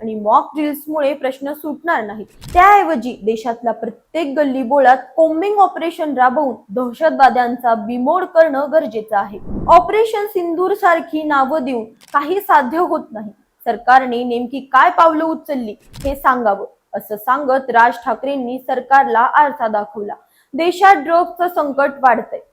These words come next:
तरुण पिढी बर्बाद होते आणि दहशतवादी हल्ल्याचं सावट कायम आहे. अशा वेळी फक्त मोठमोठ्या घोषणा आणि परदेशी दौरे करून प्रश्न सुटणार नाहीत, असा त्यांचा थेट इशारा आहे. राज ठाकरेंच्या या परखड मतांमुळे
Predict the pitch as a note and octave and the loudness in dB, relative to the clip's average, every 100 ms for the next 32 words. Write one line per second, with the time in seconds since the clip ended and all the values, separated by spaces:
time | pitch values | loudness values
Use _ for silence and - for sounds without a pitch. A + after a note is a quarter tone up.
0 | _ A3+ B3+ C#4+ B3+ B3 C4 B3 A#3+ D4 | _ -6 -4 -4 -6 -6 -2 0 2 2
1 | D#4+ C4+ - F#3 _ _ - G#3+ F#3 A3+ | 0 -2 -8 -14 _ _ -10 -8 -8 -6
2 | A#3 C#4 F4 D#4+ D4 D4 B3+ B3+ C4 C4 | -6 -4 0 0 0 -2 -4 0 0 2
3 | A#3 - B3 A3+ G#3+ A3+ - D#4 A#3 G#3+ | -2 -2 0 0 0 -6 2 2 2 -2
4 | G#3 G#3 _ _ - G#3+ G#3+ G3+ C4+ C4+ | -12 -18 _ _ -14 -8 -4 -4 -4 -6
5 | C4 A#3+ - B3 A#3 A3+ C#4+ E4 D#4 D#4 | -8 -10 -4 -4 -2 -2 -2 -4 -6 -6
6 | D4+ C#4 D#4 D4+ C#4+ A3 - _ _ E4 | -6 -4 -4 -4 -8 -12 -14 _ _ -4
7 | E4 E4+ F4+ F#4 F#4 F#4 F4 D#4+ D#4+ E4+ | 0 4 4 2 -2 -2 2 2 2 -4
8 | D#4 C#4+ D4+ D4 C#4+ C#4+ D4+ D4+ C#4 D4 | -4 -4 -4 -4 -4 -4 -10 -10 -14 -6
9 | D#4+ C4 A#3 F#3+ _ _ - A3+ C4 B3+ | -4 -4 -10 -14 _ _ -12 0 0 2
10 | A#3 G#3+ A3 A#3 C4 C4 - D#4 C4 G3+ | -2 -2 -4 -4 -6 -8 -10 -6 -4 -2
11 | G3+ G3+ G3+ _ _ _ D4 D#4 G4 G#4+ | -2 -4 -14 _ _ _ 4 6 6 4
12 | F4+ F4 D#4+ D#4+ D#4 D4 C#4+ C4+ C4+ C4 | 0 0 -4 0 4 4 6 4 4 0
13 | C4+ E4 E4 D4+ D4 C4+ C4 C#4 | 0 -4 -4 -4 -2 -2 -2 -4